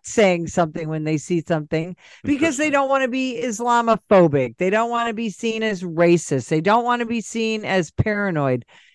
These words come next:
Speaker 1: And, and our political leadership adds to that. Remember, right after October seventh, they put Kamala Harris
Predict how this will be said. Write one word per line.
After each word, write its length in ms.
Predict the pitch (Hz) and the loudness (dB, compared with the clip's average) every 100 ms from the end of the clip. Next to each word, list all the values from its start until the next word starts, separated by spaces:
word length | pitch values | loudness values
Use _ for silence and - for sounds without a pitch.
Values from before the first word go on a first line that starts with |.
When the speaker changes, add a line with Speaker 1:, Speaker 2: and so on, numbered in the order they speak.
| _ | _
Speaker 1:
And, 480 | - 202 202 196 185 - | -8 -4 -4 -6 -10 -8
and 320 | 196 196 143 - | -4 -2 -2 0
our 160 | 185 185 | 2 2
political 640 | - 202 214 262 294 277 | 2 4 4 4 2 2
leadership 600 | 294 320 262 - 208 - - | 2 2 0 2 2 0 -4
adds 520 | 202 220 220 220 - - | 2 4 4 2 -4 -12
to 260 | - 277 | -6 -2
that. 220 | 214 135 | 0 -2
Remember, 440 | 170 214 269 285 170 | -4 -4 -4 -4 -2
right 320 | 165 208 269 | 0 0 2
after 440 | 226 233 262 214 160 | 0 0 0 -2 0
October 560 | 180 165 - 233 208 | 0 -2 -2 0 0
seventh, 560 | 175 - 226 190 151 - _ _ _ - | -2 0 0 0 -4 -8 _ _ _ 2
they 160 | 202 | 2
put 340 | 180 247 202 - | 4 0 -2 -4
Kamala 640 | 214 208 208 247 254 202 | -6 0 2 2 2 0
Harris 720 | 180 226 269 170 165 - - | 0 -2 0 -2 -4 -8 -20